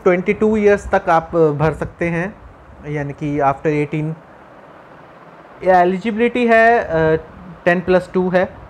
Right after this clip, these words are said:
यानी कि एटीन से ट्वेंटी टू के बीच आप इसको apply कर सकते हैं। टेन प्लस टू scheme of admission, admission based on the merit of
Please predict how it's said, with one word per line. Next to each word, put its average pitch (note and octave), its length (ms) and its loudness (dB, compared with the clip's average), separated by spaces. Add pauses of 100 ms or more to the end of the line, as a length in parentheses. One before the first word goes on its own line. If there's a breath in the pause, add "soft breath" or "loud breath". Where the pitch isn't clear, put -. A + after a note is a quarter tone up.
(340)
यानी D3 140 -6
कि D#3+ 200 0
एटीन F3+ 240 -2
से F3+ 140 -4
ट्वेंटी E3 280 -2
टू D#3+ 220 -4
के D#3 80 -2
बीच D3 240 -4
आप C3 200 -2 (120)
इसको - 200 -6
apply C#3 320 0
कर C#3+ 160 0
सकते F#3 380 -4
हैं। F#3+ 300 -6 (920 loud breath)
टेन D#3+ 160 0
प्लस F3 240 -2
टू F#3 160 0
scheme G#3 520 -2
of A3 180 2
admission, G3+ 400 -2
admission F3+ 460 -4
based F#3 340 0
on F3 160 2
the F3+ 160 0
merit E3+ 240 2
of F3 120 2